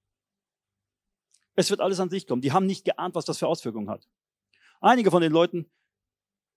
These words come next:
sind in, in, in psychiatrische Kliniken gekommen. Und zwei, glaube ich, haben sich umgebracht. Das konnten sie nicht ahnen, dass das solche Auswirkungen hat. Aber weißt du was? Es ist die Wahrheit. Es wird alles ans Licht kommen.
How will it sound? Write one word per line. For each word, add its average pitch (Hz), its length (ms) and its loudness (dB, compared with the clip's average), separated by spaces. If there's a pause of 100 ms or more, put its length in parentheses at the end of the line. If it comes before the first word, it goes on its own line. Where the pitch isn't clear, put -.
(500)
sind 165 340 2
in, 143 320 -2
in, 131 300 -4
in 131 180 -4
psychiatrische 143 500 -8
Kliniken 220 360 -4
gekommen. - 380 -14 (840)
Und 127 200 -6 (140)
zwei, 175 380 0
glaube 110 240 0
ich, 123 80 -8
haben 127 80 -4
sich 123 100 -8
umgebracht. - 500 -8 (840)
Das - 160 -4
konnten 131 260 0
sie 175 80 0
nicht 151 240 -6
ahnen, 156 180 -4
dass 117 120 -6
das 139 120 -6
solche 139 220 -6
Auswirkungen 101 400 -8
hat. - 180 -18 (320)
Aber 165 200 4
weißt 156 180 2
du 147 60 -2
was? 165 180 -2
Es - 140 -10
ist 160 100 -4
die 120 80 -6
Wahrheit. 147 340 -8 (380)
Es 127 320 -2
wird 208 160 0 (140)
alles 117 260 -6
ans 113 180 -14
Licht - 200 -18
kommen. 90 200 -12